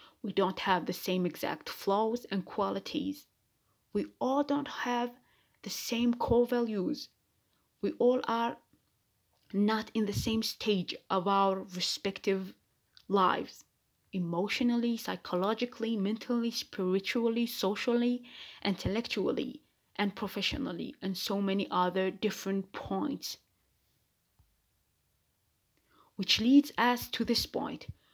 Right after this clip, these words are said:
Those tips, recommendations, suggestions, advices,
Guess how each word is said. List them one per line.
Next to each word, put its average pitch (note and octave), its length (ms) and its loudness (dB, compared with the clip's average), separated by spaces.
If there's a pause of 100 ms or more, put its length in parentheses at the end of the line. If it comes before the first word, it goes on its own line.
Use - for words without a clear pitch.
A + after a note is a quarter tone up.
(160)
Those B3 360 4
tips, - 460 -4 (120)
recommendations, G#3+ 1040 0
suggestions, F#3 880 -2 (120)
advices, G#3 760 0